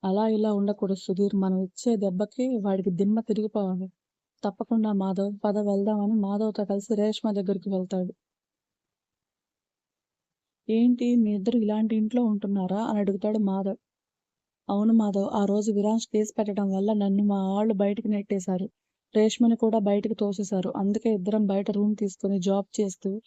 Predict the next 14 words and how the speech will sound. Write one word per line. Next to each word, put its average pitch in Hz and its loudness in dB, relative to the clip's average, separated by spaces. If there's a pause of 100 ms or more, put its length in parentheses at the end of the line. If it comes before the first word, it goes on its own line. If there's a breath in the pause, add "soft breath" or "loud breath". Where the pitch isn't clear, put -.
(320 loud breath)
స్కాలర్‌షిప్ 220 0
మీద 208 2 (280)
చదువు 208 0
కంటిన్యూ 208 0
చేస్తున్నా." 190 -4 (1400)
"ఓ 220 2 (120)
ఓకే" 202 2
అని 214 2
రేష్మ 214 0
ఇస్తున్న 220 0
వాటర్ 196 0
గ్లాస్ 208 0
అందుకుంటాడు 190 -2
మాధవ్. 190 -2